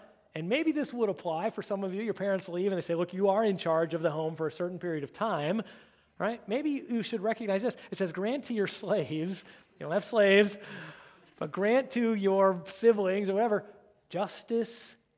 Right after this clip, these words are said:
and fairness." It really is fascinating here. We're, again, we're not gonna flesh it out tonight, but, uh, the, the, the masters always think what? The slaves ought to be giving to them.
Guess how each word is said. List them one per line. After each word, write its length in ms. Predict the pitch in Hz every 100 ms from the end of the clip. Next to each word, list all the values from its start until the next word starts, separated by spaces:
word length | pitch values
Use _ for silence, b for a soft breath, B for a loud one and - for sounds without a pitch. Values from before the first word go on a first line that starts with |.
| _ _ -
and 160 | 151 -
fairness." 420 | 190 196 156 165
It 60 | 156
really 320 | 185 277 311
is 100 | 277
fascinating 540 | - 208 202 202 180 175
here. 160 | 156
We're, 100 | 143
again, 180 | 175 190
we're 60 | 147
not 100 | 185
gonna 120 | 262
flesh 200 | 269 196
it 60 |
out 160 | 214 220
tonight, 320 | 175 143 131 B B _
but, 440 | 165 165 - - -
uh, 80 | 196
the, 220 | 175 165
the, 180 | 170 160 - -
the 100 | 170
masters 460 | 156 285 277 196 156
always 400 | 190 233 240 -
think 240 | 202 180
what? 180 | 233 160
The 60 | -
slaves 400 | 208 220 233 -
ought 120 | 185
to 60 | 175
be 100 | 170
giving 320 | 165 160 156
to 100 | 170
them. 280 | 170 190